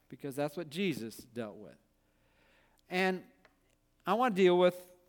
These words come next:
his response, which I think really does this. He, he tells us what we can do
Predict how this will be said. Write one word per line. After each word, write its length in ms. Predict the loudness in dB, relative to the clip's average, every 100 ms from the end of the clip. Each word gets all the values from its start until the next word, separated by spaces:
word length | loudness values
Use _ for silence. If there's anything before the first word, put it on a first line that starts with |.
| _ _ -16 -2
his 200 | 0 0
response, 540 | -6 0 4 4 2
which 80 | 0
I 140 | 0
think 240 | 0 -4 0
really 320 | 4 6 4
does 300 | 2 0 2
this. 320 | 2 2 0
He, 180 | -6 -6 -12 -16
he 80 | -12
tells 320 | -4 0 0
us 140 | 0 -2
what 160 | -2
we 100 | -2
can 180 | -2 -4
do 440 | -4 -2 -2 -6